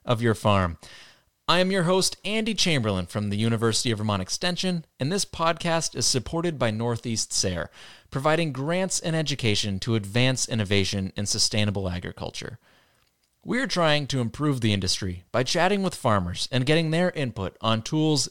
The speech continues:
tips, or techniques that have changed the way they farm for good. Many of these practices affect multiple areas of the farm.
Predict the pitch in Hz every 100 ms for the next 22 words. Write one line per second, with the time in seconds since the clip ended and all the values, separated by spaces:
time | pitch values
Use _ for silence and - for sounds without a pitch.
0 | - 135 127 - - - - - 120 -
1 | 160 135 156 208 - - 156 135 - 160
2 | 175 - 139 127 117 113 107 107 104 92
3 | 101 104 104 82 - - - - _ _
4 | _ _ 180 226 247 220 185 - 117 117
5 | - 117 110 113 - - 147 139 127 139
6 | 143 131 117 104 104 95 98 101 - 151
7 | 87 85